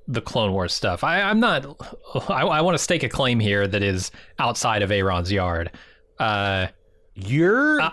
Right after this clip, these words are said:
Speaker 2: getting off my yard?
Speaker 1: <laughs> No, I'll, I'll stay, but I, th-, th-, I've got a
Speaker 2: Okay.
Speaker 1: claim elsewhere.
Speaker 2: All right.
Speaker 1: Uh, my relationship with these shows, Clone Wars and Rebels, is a lot in my mind like my relationship with Star Trek Voyager and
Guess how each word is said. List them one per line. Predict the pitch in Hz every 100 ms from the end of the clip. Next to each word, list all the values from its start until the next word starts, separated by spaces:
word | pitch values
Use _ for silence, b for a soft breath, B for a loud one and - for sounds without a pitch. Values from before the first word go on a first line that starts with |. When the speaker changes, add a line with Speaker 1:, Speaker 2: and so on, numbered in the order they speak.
| -
Speaker 2:
getting | 240 269 262
off | 277 277
my | 320 311
yard? | 311 302 440 453 453
Speaker 1:
<laughs> | 571 -
No, | 233 202 160 175
I'll, | 165 202 220
I'll | 190
stay, | 214 - 196 156 120
but | 113 127
I, | 131
th-, | 139 151
th-, | 151 156
I've | 151
got | 175 151
a |
Speaker 2:
Okay. | -
Speaker 1:
claim | 151 135 120
elsewhere. | 104 - 98 85 95 B B B B B -
Speaker 2:
All | 156
right. | 135 113 -
Speaker 1:
Uh, | 156
my | 165 160 202
relationship | 240 208 196 175 151 143
with | 131 123
these | 127 123 120
shows, | - 120 101 90
Clone | 131 120
Wars | 113 110
and | 107
Rebels, | 101 98 95 90 - B B B _ -
is | 131 113 - _ -
a | 156
lot | 127 117 135 151 165
in | 139
my | 131 123
mind | 120 113 101
like | 110 -
my | 107
relationship | 101 104 101 107 113 -
with |
Star | - - 101
Trek | - 98
Voyager | 113 95 104 107 127 147 151 147 _ _ _
and | - 110 202